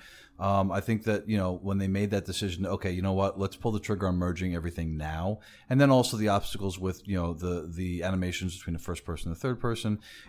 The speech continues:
It's just a series of, of, of decisions that they've made that will pay off in the long run that are just slowing,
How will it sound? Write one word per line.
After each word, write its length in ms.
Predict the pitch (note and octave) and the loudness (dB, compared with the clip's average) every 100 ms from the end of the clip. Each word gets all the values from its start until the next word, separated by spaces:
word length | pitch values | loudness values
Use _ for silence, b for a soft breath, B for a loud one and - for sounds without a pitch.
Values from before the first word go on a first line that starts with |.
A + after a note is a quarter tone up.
| - | -2
It's 120 | F3+ | 0
just 200 | G3 - | 0 -2
a 20 | |
series 400 | - D3 C#3+ B2+ | 2 6 6 4
of, 180 | B2 A2+ | 2 0
of, 400 | A2 G#2+ G2 F#2+ - | 2 2 0 -6 -4
of 200 | G2+ F#2+ | -2 -2
decisions 640 | G2+ - B2 G#2+ A2+ G#2 | -2 2 2 2 2 2
that 160 | G#2 - | 0 0
they've 200 | F#2+ E2+ | -2 0
made 280 | G#2 G2+ | 0 0
that 120 | G2 F#2 | -2 -4
will 120 | F#2 | -4
pay 180 | - G#2 | -2 -2
off 220 | G2 - | -2 -2
in 80 | F#2+ | -2
the 60 | |
long 280 | G2+ D3+ C#3 | 2 4 4
run 240 | G#2+ F#2+ F2+ | 4 2 0
that 160 | G2 | 0
are 60 | F#2+ | -2
just 260 | F#2 F#2 | -2 -4
slowing, 360 | - G2+ F#2+ F2+ | 0 0 0 -4